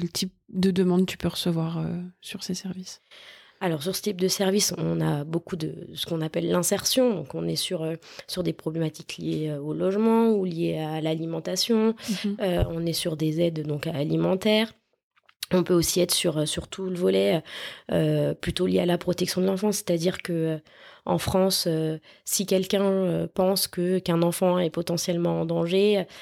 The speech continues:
Speaker 2: on a un numéro, euh, qui est le cent dix-neuf, qu'on peut appeler, euh, pour, euh, pour dénoncer, euh, ce qui peut, ce qui peut se passer. Et ensuite, euh,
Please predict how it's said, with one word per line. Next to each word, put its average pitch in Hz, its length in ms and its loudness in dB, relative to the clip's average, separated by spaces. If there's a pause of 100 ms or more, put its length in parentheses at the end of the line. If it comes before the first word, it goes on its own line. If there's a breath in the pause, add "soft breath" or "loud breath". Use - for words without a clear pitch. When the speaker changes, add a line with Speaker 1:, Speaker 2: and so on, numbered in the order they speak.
(180 loud breath)
Speaker 2:
on 165 140 0
a - 20 2
un 165 140 2
numéro, 170 560 2
euh, 160 80 -6
qui - 160 -10
est - 20 -2
le 156 60 -6
cent 170 180 -2
dix-neuf, 175 560 0 (340 loud breath)
qu'on 175 140 0
peut 175 160 0
appeler, 185 600 2 (340 loud breath)
euh, 160 260 0
pour, 160 280 -4
euh, 156 120 0
pour 165 220 0
dénoncer, 185 600 2 (300 loud breath)
euh, 170 180 2
ce - 120 -4
qui - 140 -8
peut, 165 340 -4
ce - 80 -6
qui 175 120 -6
peut 175 120 -4
se - 80 -4
passer. 170 320 0
Et 170 500 0
ensuite, 170 460 -2 (460 loud breath)
euh, 151 600 -2